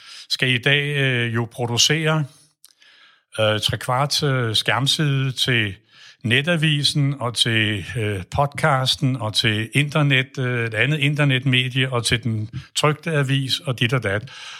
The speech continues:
Og det må være forfærdeligt at være journalist nu om dagen. De bliver pisket rundt, ikke?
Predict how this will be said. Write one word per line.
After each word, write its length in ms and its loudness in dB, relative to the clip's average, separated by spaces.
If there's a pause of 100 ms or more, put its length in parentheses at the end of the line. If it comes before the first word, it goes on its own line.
(220)
Og 120 -4
det 140 4
må 180 4
være 160 4
forfærdeligt 460 2
at 80 2
være 240 2
journalist 400 2
nu 120 4
om 100 4
dagen. 220 0
De 100 2
bliver 160 0
pisket 400 2
rundt, 220 -2
ikke? 240 0